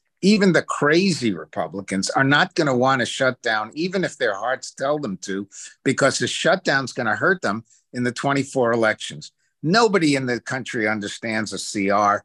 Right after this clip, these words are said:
Nobody understands that it'll mean a cut in the defense budget. Nobody understands that it means no new starts. Most people don't even know what a new start means.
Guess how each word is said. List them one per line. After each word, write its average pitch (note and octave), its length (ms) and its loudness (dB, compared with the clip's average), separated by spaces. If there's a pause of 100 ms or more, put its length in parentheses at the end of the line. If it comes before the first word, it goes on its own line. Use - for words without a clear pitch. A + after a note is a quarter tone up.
(260)
Nobody E3 440 2
understands B2 720 -4
that A2 160 0
it'll G#2+ 160 -4
mean A#2+ 380 0
a A#2 80 -2
cut - 320 0
in A2+ 80 -4
the G#2 80 2
defense G#2 480 0
budget. G#2+ 480 2 (260)
Nobody E3+ 420 4
understands B2+ 680 -4
that A2 140 -4
it A2 100 -8
means A#2+ 260 -4
no A#2+ 180 0
new A2 200 0
starts. A#2+ 500 -2
Most B2+ 260 -6
people B2+ 220 -2
don't B2+ 200 0
even B2 200 -2
know B2 120 2
what B2 120 0
a A2+ 60 -4
new B2 180 -2
start A2 420 -6
means. A#2+ 460 -6